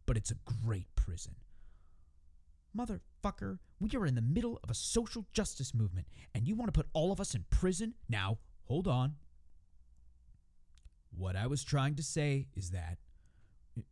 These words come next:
well, all the white guys would be in the prison. Go on, Kyrie says. Yeah,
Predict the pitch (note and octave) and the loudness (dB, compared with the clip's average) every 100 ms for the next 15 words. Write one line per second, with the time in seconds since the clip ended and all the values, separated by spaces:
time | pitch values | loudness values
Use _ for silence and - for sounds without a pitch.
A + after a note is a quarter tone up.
0 | - F#2+ F2 F2+ B2 D#3 - - - - | -8 -6 -4 -2 -2 -4 -8 -20 -20 -20
1 | - - - - - - A2 B2 C#3+ C3+ | -20 -20 -20 -20 -20 -4 2 4 4 2
2 | C3+ G#2+ F2+ A#2 C#3 G2 F2+ C2+ G1+ - | 2 2 0 2 0 -2 -6 -8 -12 -12
3 | - - - - A2 G2 G#2+ F#2+ F#2 F2 | -14 -14 -16 -4 -2 0 0 2 -2 0
4 | - A2 G2 C2+ - - - - - - | 0 0 -2 -4 -10 -14 -18 -20 -20 -20
5 | - - - - - - - - - - | -20 -20 -20 -20 -20 -20 -20 -20 -20 -18
6 | - G2+ G#2+ B2 C#3+ D#3+ C#3 A#2+ A#2+ G#2+ | -6 -2 2 6 6 8 8 6 4 4
7 | G#2 B2 F3 G3 - - - - - - | 4 4 2 -2 -8 -20 -20 -20 -16 -4
8 | G2 D2+ D2 D2 C#2+ - F2 D#2 F2 A2 | -2 -2 -4 -4 -6 -6 -4 -4 -4 -6
9 | - - - - - - - - - - | -12 -20 -20 -20 -20 -20 -20 -20 -20 -20
10 | - - - - G#3+ | -20 -20 -18 -2 -2